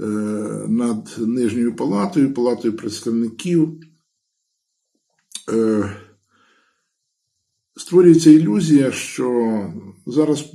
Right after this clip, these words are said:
зміниться вся політика Штатів по відношенню до України. Ну, це дуже дивно. І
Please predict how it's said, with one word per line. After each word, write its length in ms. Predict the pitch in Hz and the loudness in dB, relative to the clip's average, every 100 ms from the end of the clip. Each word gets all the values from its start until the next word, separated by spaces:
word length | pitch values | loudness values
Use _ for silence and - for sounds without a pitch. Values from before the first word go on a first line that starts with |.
| - | -6
зміниться 560 | 113 127 151 143 - 123 | -6 -2 -2 -4 -4 -4
вся 180 | - | -4
політика 840 | - 123 117 - - 110 104 107 117 | -4 -4 -6 -6 -6 -4 -4 -6 -8
Штатів 580 | - - 123 120 110 104 | -8 -6 -6 -4 -4 -4
по 120 | 104 | -6
відношенню 500 | 95 101 98 104 104 | -4 -6 -6 -8 -8
до 160 | 120 101 | -8 -10
України. 500 | - - - - - _ _ _ _ _ _ _ _ _ _ - | -10 -14 -14 -14 -20 _ _ _ _ _ _ _ _ _ _ -6
Ну, 480 | 151 180 180 - - - | 0 0 0 -6 -18 -12
це 240 | - 151 139 | -4 -2 -2
дуже 480 | 95 131 127 135 | -6 -6 -2 0
дивно. 800 | 135 107 107 123 101 90 82 87 87 | -2 -4 0 4 4 0 -8 -12 -6
І 160 | 104 | -6